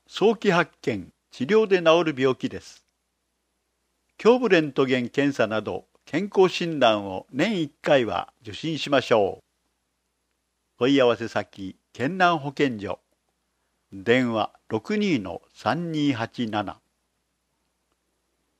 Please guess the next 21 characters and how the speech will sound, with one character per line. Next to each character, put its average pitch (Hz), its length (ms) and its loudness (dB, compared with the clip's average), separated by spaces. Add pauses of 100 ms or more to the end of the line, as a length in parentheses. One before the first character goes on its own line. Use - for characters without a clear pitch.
(200)
第 202 240 4
二 175 160 -2
回 101 340 -4
危 - 140 -20
険 208 300 0
物 113 320 -8
取 143 280 -4
扱 151 440 2
者 127 160 -4
試 - 160 -16
験。 98 240 -4 (1600)
試 - 200 -16
験 202 280 4
日、 104 200 -12 (400)
十 202 220 -2
一 196 200 -8
月 123 440 -2
二 165 180 -6
十 214 240 2
一 131 220 -6
日 110 500 -8